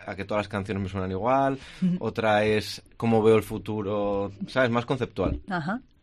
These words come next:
Speaker 2: ¿Cómo escribes? ¿Cuándo te inspiras? ¿De dónde surgen tus canciones?
Speaker 1: Pues,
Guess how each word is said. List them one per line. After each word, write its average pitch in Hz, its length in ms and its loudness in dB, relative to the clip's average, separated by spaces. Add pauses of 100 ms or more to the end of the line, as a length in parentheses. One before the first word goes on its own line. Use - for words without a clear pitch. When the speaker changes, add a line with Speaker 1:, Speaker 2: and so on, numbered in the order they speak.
(640)
Speaker 2:
¿Cómo 233 760 2
escribes? 180 640 0
¿Cuándo 202 280 0
te 202 100 0
inspiras? 170 920 -2 (380)
¿De 180 260 2
dónde 220 220 4
surgen 240 340 0
tus 202 200 -2
canciones? 147 960 -6 (420)
Speaker 1:
Pues, 117 760 4